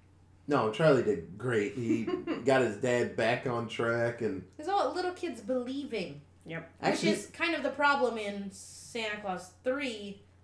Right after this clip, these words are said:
Speaker 3: because he's now a jaded teenager in the third one and is, like,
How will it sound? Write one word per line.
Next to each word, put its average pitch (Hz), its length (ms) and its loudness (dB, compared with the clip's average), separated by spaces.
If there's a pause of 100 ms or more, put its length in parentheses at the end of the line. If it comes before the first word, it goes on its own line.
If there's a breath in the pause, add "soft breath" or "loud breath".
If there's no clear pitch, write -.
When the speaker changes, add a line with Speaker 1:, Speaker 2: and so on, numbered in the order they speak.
Speaker 3:
because 185 540 -4
he's 202 260 -14
now 196 320 -2
a 175 40 -4
jaded 175 440 -4
teenager 180 560 -6
in 170 140 -4
the 165 80 -8
third 208 340 -6
one 170 300 -8 (400 soft breath)
and 156 160 -12
is, 156 180 -12
like, 139 260 -8